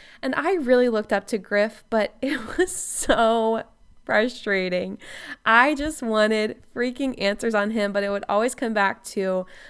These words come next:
my calling, what was possible with God, and how much Griff and God believed in me and what we were doing at this high school, high school. So I would show up to a football game.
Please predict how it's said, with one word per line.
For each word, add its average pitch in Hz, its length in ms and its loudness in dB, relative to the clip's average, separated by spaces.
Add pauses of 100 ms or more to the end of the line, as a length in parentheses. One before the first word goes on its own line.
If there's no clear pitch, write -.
my 254 300 4
calling, 240 560 0
what 214 180 -2
was 214 180 -8
possible 254 540 -4
with 226 200 -4
God, 196 280 2
and 196 160 -6
how 233 240 -2
much 214 400 -4
Griff 214 640 -2
and 214 200 -2
God 196 260 0
believed 185 540 -6
in 190 260 -4
me 180 300 -4
and 190 180 -6
what 175 140 -6
we 190 120 -4
were 185 120 -4
doing 180 400 -6
at 175 200 -6
this 190 160 -6
high 170 160 -4
school, - 380 -12 (180)
high 202 100 0
school. - 320 -10 (420)
So 214 380 4
I 202 100 -2
would 202 140 0
show 226 160 2
up 262 140 2
to 359 80 -2
a 349 60 0
football 240 280 0
game. 214 460 -2